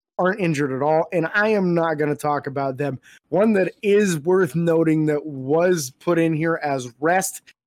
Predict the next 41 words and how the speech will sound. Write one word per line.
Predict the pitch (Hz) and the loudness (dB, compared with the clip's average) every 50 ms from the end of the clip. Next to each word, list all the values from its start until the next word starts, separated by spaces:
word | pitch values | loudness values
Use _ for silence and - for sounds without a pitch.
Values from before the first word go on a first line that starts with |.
| _ _ - | _ _ -4
uh, | 143 143 139 135 | -2 0 0 -2
but | 127 - 160 160 156 151 - _ _ _ _ _ _ _ _ _ _ _ _ | -2 -2 0 0 0 0 -4 _ _ _ _ _ _ _ _ _ _ _ _
is | 202 185 170 180 | 0 2 2 4
not | 196 196 190 185 180 190 160 | 2 4 4 2 2 0 2
rest | 156 185 190 180 - - 151 | 4 4 4 4 2 -2 -2
because | 160 180 160 - 165 175 170 165 151 139 | -2 -2 0 2 2 2 4 2 2 2
they're | 131 165 160 151 | 0 0 0 2
just | 147 156 143 - | 0 -2 -4 -2
trying | - 175 170 160 156 | -2 0 0 2 2
to | 156 | 2
make | 160 160 143 | 0 0 0
him | 151 151 | 0 0
healthy | 160 165 160 135 147 | 0 0 0 -2 -4
for | 139 - 143 | -6 -6 -10
the | 135 | -4
game, | 139 196 196 190 175 151 | -2 0 0 0 0 -2
Jadeveon | 143 147 180 185 175 156 170 160 156 151 143 | 0 0 2 2 2 2 2 0 0 0 -2
Clowney. | - 151 147 139 135 127 123 120 - _ _ _ _ _ _ | -2 -2 -2 -2 -2 -4 -4 -8 -10 _ _ _ _ _ _
Uh, | 143 143 139 | -4 -2 0
he | 151 156 | 0 -2
came | 151 - 170 165 160 | 0 -2 -2 0 0
out | 156 151 151 | 0 0 0
with | 151 147 143 | 0 -2 -2
some | 143 151 147 143 - | -2 -4 -6 -6 -8
comments | - - - 156 156 151 151 147 127 - | -10 -6 -4 -2 0 0 0 -2 -4 -6
very | 131 139 160 165 160 151 | -4 0 2 2 2 0
critical | 139 123 - 156 160 151 139 - 143 139 139 | 0 -2 -4 -2 -2 -2 -2 -2 -2 -2 -2
of | 123 - | -4 -8
the | 117 | -16
team | - - - 165 175 170 165 - - 180 | -18 -10 -6 -2 -2 -2 -2 -4 -4 -4
earlier | 160 156 151 156 147 139 135 123 | -2 -2 0 0 0 0 -2 -4
in | 120 | -8
the | 117 | -8
week. | 117 139 180 190 170 - _ - - - _ _ _ _ | -4 -2 -2 -2 -2 -6 _ -20 -20 -20 _ _ _ _
Uh, | 143 143 147 143 135 | -6 -2 -2 -2 0
they | 127 180 240 | 0 0 0
told | 202 - 262 294 285 | 2 2 2 2 4
him, | 262 196 | 2 2
"Just | 156 208 196 143 131 | 2 0 -2 -2 -2
go | 131 180 190 185 | 0 2 2 2
home." | 151 117 - 143 156 151 135 113 104 | 0 -2 -2 -4 -2 -2 -2 -4 -8